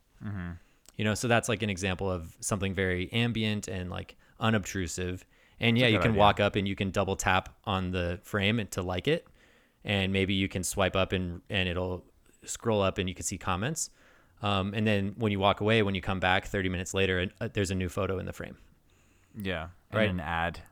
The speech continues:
Speaker 2: And, yeah, an ad for, you know, <laughs> for whatever. I don't know what it, they're gonna sell you the same
Speaker 1: New
Speaker 2: stuff, I guess.
Speaker 1: Yeah.
Speaker 2: <laughs>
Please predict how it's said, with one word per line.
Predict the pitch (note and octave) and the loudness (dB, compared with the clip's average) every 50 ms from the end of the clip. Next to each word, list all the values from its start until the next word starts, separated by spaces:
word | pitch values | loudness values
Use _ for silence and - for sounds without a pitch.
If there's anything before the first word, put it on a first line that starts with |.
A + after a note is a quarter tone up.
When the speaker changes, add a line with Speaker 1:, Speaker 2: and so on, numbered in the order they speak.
| _ _ - - | _ _ -6 0
Speaker 2:
And, | F#3+ F#3+ E3+ - | 0 2 2 2
yeah, | - F#3 D#3+ B2 | 4 6 6 8
an | A#2 A2+ | 8 6
ad | G#2+ G#2 G#2+ G#2+ G2+ G#2 | 6 4 4 4 2 -2
for, | - - - A2+ G2 G2 G2 F#2+ F#2+ G#2 F#2 | -6 -6 -4 -2 -2 0 -2 -2 -4 -8 -6
you | - B2+ G#2+ | -4 -2 -2
know, | G2 F2+ F#2 F#2+ - - - - - - - - | 0 -2 -4 -6 -8 -14 -20 -20 -20 -20 -8 -4
<laughs> | - - - - - _ _ - - - - - - - - - - - - - - - - - - - - _ - - - - - - - - - - - - - - - - - - - - - | -2 -2 -2 -4 -8 _ _ -20 -20 -20 -20 -20 -20 -20 -20 -20 -20 -20 -18 -16 -16 -16 -16 -18 -20 -20 -20 _ -20 -20 -20 -18 -16 -16 -16 -18 -18 -20 -20 -16 -16 -16 -16 -16 -20 -20 -20 -12 -6
for | - A2+ | -2 2
whatever. | G2+ G#2+ A2+ A2+ A2 F#2 G#2 G2 | 4 6 8 8 8 6 4 4
I | - G#2+ | 6 6
don't | B2 A#2+ | 6 6
know | G2 F#2 F#2 | 4 2 0
what | F#2+ G2 G2 | 0 0 0
it, | F#2+ F#2+ - - _ - - - | -2 -4 -6 -10 _ -20 -18 -12
they're | - G#2 | -10 -6
gonna | G2 G#2 G2+ | -4 -2 -2
sell | F2+ - G2+ F#2+ | 0 0 0 0
you | F#2+ F#2 | 0 0
the | F2 F2 | 0 0
same | - - G2+ F#2 | 0 0 0 -2
Speaker 1:
New | F2 | -2
Speaker 2:
stuff, | E2+ F#2 G2 F2+ - | -2 -2 -2 -2 -2
I | F#2+ | -4
guess. | F#2 G2 F#2+ G2 - - - | -4 -4 -6 -6 -8 -12 -12
Speaker 1:
Yeah. | - F#2 F2+ E2+ D#2+ D#2+ D#2+ E2+ F2+ | -8 -4 -2 -2 -2 -2 -4 -6 -8
Speaker 2:
<laughs> | - | -14